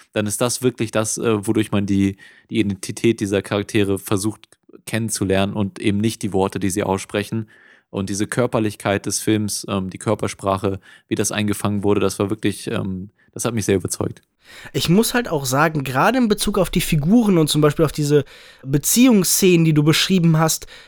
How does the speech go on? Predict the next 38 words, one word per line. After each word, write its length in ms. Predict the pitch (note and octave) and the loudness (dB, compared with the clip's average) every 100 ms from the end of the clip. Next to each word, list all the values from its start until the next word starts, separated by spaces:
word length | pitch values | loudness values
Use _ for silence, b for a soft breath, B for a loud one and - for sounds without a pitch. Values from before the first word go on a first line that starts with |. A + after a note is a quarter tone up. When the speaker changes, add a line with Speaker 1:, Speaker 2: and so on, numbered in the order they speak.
| B - | B -2
Speaker 2:
ist 180 | F#3 | 0
diese 220 | G#3 E3+ E3+ | 2 4 4
elliptische 640 | D#3 A3 - - - E3+ | 4 4 2 0 2 2
Erzählweise 640 | C3+ - C#3 B2+ B2+ C3 | 2 2 2 4 4 4
des 180 | C3 - | 2 2
Films 520 | - C3+ C3 C3 - - B B - | 2 2 4 2 -2 -6 B B 0
unheimlich 600 | A3+ C4+ B3+ A3+ D#3+ D3+ | 2 4 2 2 0 2
wirkungsvoll. 760 | A3+ A#3+ G3 D#3+ - - C3 | 4 4 2 2 0 2 2
Also 160 | B2 C#3 | 4 2
das 200 | D3+ - | 0 4
nützt 440 | F3 B3+ - - | 4 4 2 0
dem 160 | A3 G#3 | 2 2
extrem, 680 | F3+ - - - A3 G3+ D#3+ B B B B B | 0 -4 -6 0 4 4 2 B B B B B
weil 120 | E3 | 2
es 100 | - | 4
immer 160 | B3 G3+ | 4 6
genug 320 | F#3+ C#3+ C3+ | 4 2 2
Raum 260 | E3+ B3+ | 4 6
lässt, 200 | A3 G3+ | 4 2
um 80 | F#3 | -2
diese 180 | E3+ F3+ | 0 0
Figuren 440 | - F3 G3 F3 D3 | 0 -4 -2 0 2
weiter 260 | D#3 G#3 | 2 2
so 100 | F#3 | 2
ein 80 | F3+ | 2
bisschen 280 | F3+ G3 E3 | 2 2 2
zu 140 | D3+ | 0
deuten 500 | C3+ D3 F#3+ - A#3 | 2 4 4 4 2
und 120 | G3+ | 2
zu 80 | G3 | 2
interpretieren 840 | G3 F#3 - D#3 - F#3+ A#3 B3+ - B B B | 0 -2 -4 -6 0 4 4 4 0 B B B
und 120 | E3+ | 2
sie 160 | F3+ | 6
nie 240 | G3+ A#3 G#3+ | 6 6 4
ganz 300 | G#3 G3 - | 2 2 0
festlegen 640 | A3 G#3+ - A3 G3 D#3+ | 0 0 0 2 4 4
muss. 200 | C#3 C#3 | 4 2
Also 300 | E3 D#3+ E3 | 2 4 2